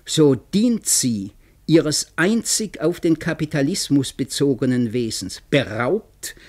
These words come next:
als Reklamepsychologie der Unterdrückung und wird als hypostasierter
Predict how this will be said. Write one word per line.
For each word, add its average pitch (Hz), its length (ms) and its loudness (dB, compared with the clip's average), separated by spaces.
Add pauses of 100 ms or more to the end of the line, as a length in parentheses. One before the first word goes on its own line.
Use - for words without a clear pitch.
(220)
als 151 320 0
Reklamepsychologie 160 1500 0
der 156 220 0
Unterdrückung 165 920 0 (460)
und 147 260 4
wird 180 240 2
als 151 260 -2
hypostasierter 180 1300 -2